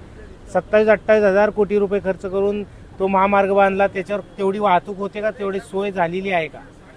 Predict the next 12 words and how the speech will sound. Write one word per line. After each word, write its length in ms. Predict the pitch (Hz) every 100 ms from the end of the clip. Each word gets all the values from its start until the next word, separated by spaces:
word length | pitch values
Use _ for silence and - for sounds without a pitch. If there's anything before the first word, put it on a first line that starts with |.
| - -
का 120 | 190
अपघात 280 | 156 175 208
जास्त 300 | 208 190 196
होतात 260 | 196 208
आणि 140 | 208 208
गैरसोयीचा 580 | 180 190 180 202 196 214
आणि 120 | 196
ते 60 |
वाया 280 | 196 180 175
गेलेले 300 | 190 196 196
पैसे 320 | 190 180 -
आहेत, 360 | 151 - -